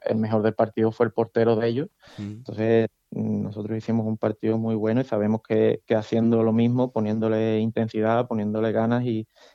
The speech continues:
Speaker 1: y haciendo nuestro fútbol, mm, podemos conseguir una victoria allí.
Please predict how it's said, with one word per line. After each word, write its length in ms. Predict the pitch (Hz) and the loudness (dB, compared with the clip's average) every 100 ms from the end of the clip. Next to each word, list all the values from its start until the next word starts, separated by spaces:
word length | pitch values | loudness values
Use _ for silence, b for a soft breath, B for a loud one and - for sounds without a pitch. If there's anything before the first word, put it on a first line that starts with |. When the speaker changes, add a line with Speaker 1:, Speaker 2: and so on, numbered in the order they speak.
| b | b
Speaker 1:
y 120 | 120 | -2
haciendo 360 | 113 113 113 110 | 0 2 2 2
nuestro 260 | 113 123 | 2 0
fútbol, 560 | 117 110 110 117 127 123 _ - | -2 0 2 4 2 0 _ -12
mm, 540 | 113 110 107 107 104 98 _ _ - | -6 -4 -4 -4 -6 -10 _ _ -2
podemos 300 | 113 110 107 | 2 2 0
conseguir 520 | - 113 107 104 104 | -2 -4 -2 -2 -2
una 140 | 101 101 | -2 -4
victoria 380 | 101 110 104 | -4 -2 -2
allí. 180 | 98 117 | -4 -8